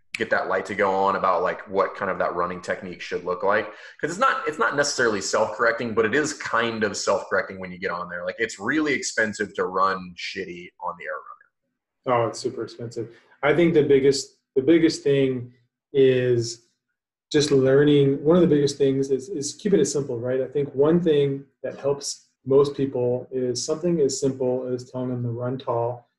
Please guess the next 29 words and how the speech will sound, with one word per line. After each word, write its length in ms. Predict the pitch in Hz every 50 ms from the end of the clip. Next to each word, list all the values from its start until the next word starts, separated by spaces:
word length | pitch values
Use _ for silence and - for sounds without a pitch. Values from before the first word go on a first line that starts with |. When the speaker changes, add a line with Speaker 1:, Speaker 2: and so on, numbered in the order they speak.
| _ _ _ _ -
Speaker 2:
because 400 | 120 135 131 127 127 123 123 -
the 100 | 135 127
minute 460 | 127 131 139 147 160 170 170 - - _ _ _ _ _
you 260 | 139 139 143 156 151 123
hunch 240 | 139 147 143 -
over 440 | 165 139 127 117 127 143 175 - - _ _ _ _ _ _
on 100 | 127 131
the 80 | 156 151
runner, 460 | 139 131 127 123 127 143 147 147 - _ _ _ _ _ _ _ 135
you're 300 | 135 139 139 139 - - - 127
most 340 | 131 143 156 190 185 185
likely 460 | 156 143 139 135 - 135 131 131 131 - -
gonna 100 | 131 127
overstride, 560 | 123 123 120 123 123 - - - - _ _ _ _ _ _ _ _ _ _ _ _ _ _ _ _
right? 240 | 123 123 135 135 139 - _ -
And 120 | 123 120
both 260 | 143 165 208 202 208
those 220 | 160 151 147 147 151
things 480 | 143 135 131 131 127 131 135 135 - _ _ _ _ _ _ _ _ _ _ _ _ -
are 100 | 131 131
gonna 160 | 135 131 123
be 140 | 120 120 120
super 920 | - - - - - - 190 185 180 180 170 147 139 135 131 131 - -
ineffective 720 | 139 139 139 135 - - 131 127 127 - 127 127 117 117 - _ _ _
and 380 | 139 135 131 131 127 127 123 - _ _ _ _
costly 600 | - 180 208 202 190 - - 127 120 120 117 120 117 - _ _ _ _
on 120 | 120 120
the 80 | 120 113
runner. 260 | 110 107 101 98 -